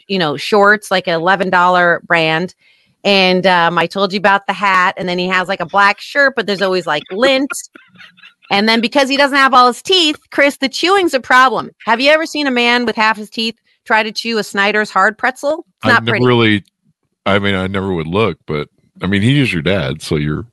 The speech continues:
Speaker 2: <laughs>
Speaker 1: I mean, the chewing, the spitting, the, the spandex, the hat, the teeth.
Speaker 2: <sighs>
Speaker 1: And then on top of all that, after my brother died,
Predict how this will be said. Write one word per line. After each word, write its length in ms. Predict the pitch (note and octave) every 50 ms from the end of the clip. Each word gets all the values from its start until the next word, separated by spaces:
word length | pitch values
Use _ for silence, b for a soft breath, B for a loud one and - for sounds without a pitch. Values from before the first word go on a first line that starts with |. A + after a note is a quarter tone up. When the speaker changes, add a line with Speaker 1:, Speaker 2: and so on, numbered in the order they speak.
| _ _ _ _ _ -
Speaker 2:
<laughs> 280 | C#3+ - - - - -
Speaker 1:
I 140 | B3 C4+
mean, 500 | C#4 C#4+ C4+ C4+ C4 C4 B3+ B3+ B3 A#3+ -
the 120 | C4 C4
chewing, 600 | B3+ - - - E4 D#4+ D#4+ D#4 D4+ D4 C#4 C4+ C4
the 100 | A#3 A3
spitting, 1080 | - - - - - D4 D4 C#4 C#4 C4+ C4 C4 B3 A#3+ A#3 A3+ A3 A3 G#3+ G#3 - -
the, 600 | - F#3+ G3 G3+ F3+ F3+ E3+ E3 E3 D#3+ B2+ F3
the 80 | E3+ F#3
spandex, 920 | F3+ - - A#3 C4+ C#4 D4 C#4+ C#4 C4 C4+ B3+ B3 B3 A#3+ - - -
the 120 | - F#3 F3
hat, 640 | F3+ G3+ B3 C4+ C#4 C#4+ C#4 - C4+ B3+ B3 - - -
the 100 | F#3+ F#3
teeth. 460 | - - D4+ D4 C#4+ C#4 C4+ C4+ F4+
Speaker 2:
<sighs> 200 | E4+ E4 D#4 D#4
Speaker 1:
And 400 | A3 A3 A3 G#3+ G#3+ G#3 G3 - - -
then 360 | G#3 C4 D4 D#4 D#4 C#4+ C#4
on 140 | B3+ B3+ B3
top 240 | - C#4+ C#4+ E4 -
of 120 | D4+ B3+
all 140 | C4 B3 B3
that, 260 | A#3+ B3 A#3 A3+ - -
after 280 | G#3 A#3 C#4+ - D#4+ D4+
my 140 | C#4 B3 A3+
brother 340 | F#3 A#3 D4 F#4+ A#4 G4 C#4+
died, 480 | A3+ G3 F3 E3+ E3 E3 F3 E3+ F3